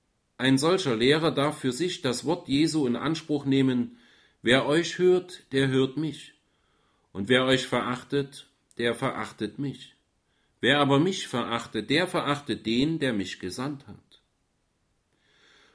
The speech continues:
Wo wir den Geist Gottes hinter einer Predigt erkennen, da gilt es, dieser Predigt gehorsam zu sein, denn es ist Gottes Wort, das ich da höre. Jesus sagt: „Wer von Gott ist,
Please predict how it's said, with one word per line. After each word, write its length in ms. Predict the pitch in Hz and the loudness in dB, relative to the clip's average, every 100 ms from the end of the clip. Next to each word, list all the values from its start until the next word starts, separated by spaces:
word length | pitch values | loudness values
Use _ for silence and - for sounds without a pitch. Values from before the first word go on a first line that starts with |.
| _ | _
Wo 160 | 120 139 | 0 4
wir 80 | 170 | 6
den 200 | 165 143 | 6 4
Geist 380 | 143 170 - | 4 2 -2
Gottes 360 | - 175 143 127 | -2 -2 0 -2
hinter 260 | 123 123 123 | 0 0 2
einer 240 | 143 131 | 2 0
Predigt 460 | - 139 165 165 - | 0 -2 0 -2 -4
erkennen, 680 | 131 131 151 143 98 90 _ _ _ _ _ _ - | -8 -6 -6 -6 -8 -14 _ _ _ _ _ _ -4
da 200 | 123 143 | 0 0
gilt 340 | 139 151 165 | 2 4 4
es, 160 | 147 - | 0 -2
dieser 260 | 139 117 | 0 0
Predigt 480 | - 113 151 156 151 | -2 0 0 0 -4
gehorsam 580 | 143 135 160 143 113 104 | -2 -2 -2 -2 -4 -6
zu 140 | 110 | -8
sein, 440 | 107 117 123 123 - _ _ _ _ - | -6 -4 -2 -2 -6 _ _ _ _ -2
denn 340 | 113 120 117 | 2 2 0
es 200 | - 113 | -6 -8
ist 280 | - 117 - | -8 -10 -8
Gottes 420 | 120 - 151 143 | -6 -4 -6 -4
Wort, 420 | 123 120 - - 101 | -2 -2 -4 -14 -10
das 160 | 98 | -10
ich 120 | 101 | -8
da 180 | 104 95 | -8 -8
höre. 360 | 92 92 85 - _ _ _ _ _ _ _ _ _ - | -8 -12 -16 -20 _ _ _ _ _ _ _ _ _ -6
Jesus 340 | 120 135 139 | -4 -2 -2
sagt: 320 | 135 139 139 _ - - _ - | 0 -2 -4 _ -20 -20 _ 0
„Wer 240 | 120 131 | 2 2
von 340 | 131 120 113 | 2 0 0
Gott 280 | 104 127 123 | -2 -6 -6
ist, 540 | - 123 151 - - | -6 -4 -4 -8 -14